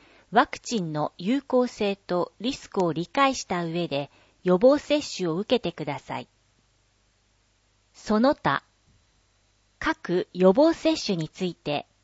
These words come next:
詳しくは二十三ページ、または市ホームページをご覧になるか、保健予防課、電話六二六一一一四へ。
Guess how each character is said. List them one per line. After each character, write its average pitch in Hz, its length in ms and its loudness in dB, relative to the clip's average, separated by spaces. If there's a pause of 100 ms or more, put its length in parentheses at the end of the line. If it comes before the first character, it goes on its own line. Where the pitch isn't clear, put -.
(260)
詳 240 240 6
し - 160 -8
く 165 140 -2
は 147 220 -2 (440)
二 285 160 2
十 196 180 2
三 254 300 4
ペ 254 240 4
ー 240 40 0
ジ、 - 280 -8 (400)
ま 165 120 -2
た 262 220 8
は 139 220 0 (240)
市 - 460 -6
ホ 247 280 8
ー - 40 2
ム 302 140 0
ペ 302 220 2
ー 285 40 -2
ジ 185 180 -2
を 156 80 0
ご 165 160 2
覧 226 200 4
に 233 140 2
な 220 100 2
る 185 120 -6
か、 139 260 -8 (600)
保 170 140 -4
健 262 300 4
予 220 160 4
防 190 240 2
課、 160 320 0 (560)
電 214 260 4
話 180 240 4 (500)
六 190 320 0
二 277 280 2
六 143 400 -6 (340)
一 269 420 -6
一 160 320 -10
一 233 280 -6
四 240 260 4
へ。 135 160 -6